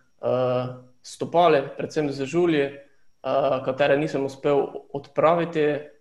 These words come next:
z nogavicami, ki sem jih takrat uporabljal. To je pač vodilo do raziskovanja materialov, eh, ter tržišča nogavic in tako tudi posledično, eh, do ideje razvoja, eh, lastnih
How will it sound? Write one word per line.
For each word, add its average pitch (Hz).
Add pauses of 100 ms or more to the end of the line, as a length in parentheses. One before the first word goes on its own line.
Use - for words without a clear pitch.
(200)
z 131
nogavicami, 143
ki 147
sem 135
jih 135
takrat 160
uporabljal. 147 (680)
To 147
je 143
pač 151 (140)
vodilo 143
do 131
raziskovanja 135
materialov, 135 (400)
eh, 127 (100)
ter 139 (280)
tržišča 139
nogavic 135 (840)
in 147
tako 135
tudi 139
posledično, 131
eh, 123
do 135
ideje 127
razvoja, 127 (400)
eh, 127
lastnih 127